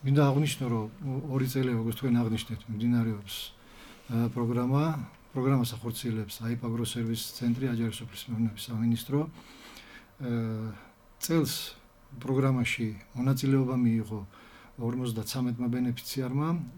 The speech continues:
აქედან მეორე ეტაპი, გაიარა და გადალახა და მეორე ეტაპზე გადავიდა ოცდაცხრა ბენეფიციარი.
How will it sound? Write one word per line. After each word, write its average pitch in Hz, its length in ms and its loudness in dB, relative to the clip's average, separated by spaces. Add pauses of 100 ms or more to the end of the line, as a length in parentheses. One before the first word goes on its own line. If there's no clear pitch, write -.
აქედან 127 400 0
მეორე 123 320 2
ეტაპი, 113 360 -4 (1400)
გაიარა 123 480 0
და 107 80 -8
გადალახა 113 560 -2
და 107 80 -8
მეორე 110 320 -2
ეტაპზე 113 320 -8
გადავიდა 107 380 -4 (100)
ოცდაცხრა 117 400 -4
ბენეფიციარი. 120 720 2